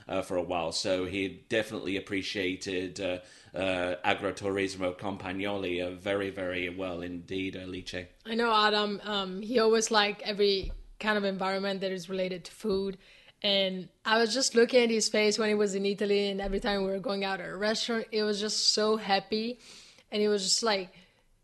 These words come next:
Speaker 2: so blessed. He was, like, having to have dinner with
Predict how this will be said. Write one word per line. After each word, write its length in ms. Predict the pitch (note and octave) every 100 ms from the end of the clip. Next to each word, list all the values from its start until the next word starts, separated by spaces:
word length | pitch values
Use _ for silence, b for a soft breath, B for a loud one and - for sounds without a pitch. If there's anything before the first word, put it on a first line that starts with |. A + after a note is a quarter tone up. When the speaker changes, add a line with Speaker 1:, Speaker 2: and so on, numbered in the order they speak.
| _ _ -
Speaker 2:
so 240 | - A#3
blessed. 360 | G#3+ G#3 G#3 A3
He 80 | A3
was, 160 | G#3
like, 220 | G#3 F#3 - -
having 320 | C4 G#3 G#3+ G#3+
to 100 | G#3+
have 240 | G#3 F#3 - - G3
dinner 440 | A#3 A3+ A#3 A3
with 180 | G3+ G#3